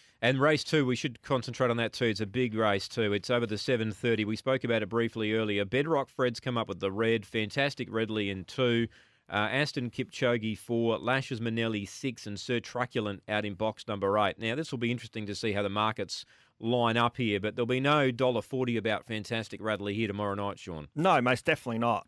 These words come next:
Speaker 2: No, no. You'll be getting black figures about him.
Speaker 1: Mm.
Speaker 2: Um, yeah, I mean, <sighs> and wh-, who thought we'd be saying that about him?
Speaker 1: Yeah.
Speaker 2: Um,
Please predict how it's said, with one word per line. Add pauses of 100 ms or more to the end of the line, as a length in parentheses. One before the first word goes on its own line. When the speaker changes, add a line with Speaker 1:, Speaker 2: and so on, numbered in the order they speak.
Speaker 2:
No,
no.
You'll
be
getting
black
figures
about
him. (180)
Speaker 1:
Mm.
Speaker 2:
Um, (300)
yeah,
I
mean, (600)
<sighs> (420)
and
wh-, (200)
who
thought
we'd
be
saying
that
about
him?
Speaker 1:
Yeah.
Speaker 2:
Um,